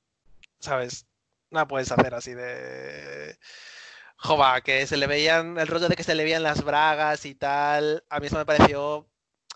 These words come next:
a ver, que se-, que estoy segurísimo que Heidi no se dio cuenta porque, jova, estaba, estaba lo que estaba. Pero me pareció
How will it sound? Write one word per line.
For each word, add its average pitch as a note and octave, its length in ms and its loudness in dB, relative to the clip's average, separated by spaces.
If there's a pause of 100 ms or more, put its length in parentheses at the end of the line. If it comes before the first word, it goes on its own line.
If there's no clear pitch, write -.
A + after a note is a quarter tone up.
a F3 80 2
ver, F#3+ 140 4
que D#3+ 280 -2
se-, - 280 -12
que F#3+ 100 -12
estoy E3+ 320 -6
segurísimo G3 420 -8
que E3 140 -6
Heidi E3+ 300 -6
no F3+ 80 -8
se F3+ 120 -2
dio C3+ 140 -8
cuenta C#3 320 -2
porque, C3+ 380 -4
jova, C3 260 -8
estaba, C3 600 -2
estaba C#3+ 240 0
lo B2+ 80 -6
que - 60 -14
estaba. C#3 240 -2 (840)
Pero C3+ 960 4
me C3+ 120 -2
pareció C#3+ 1120 0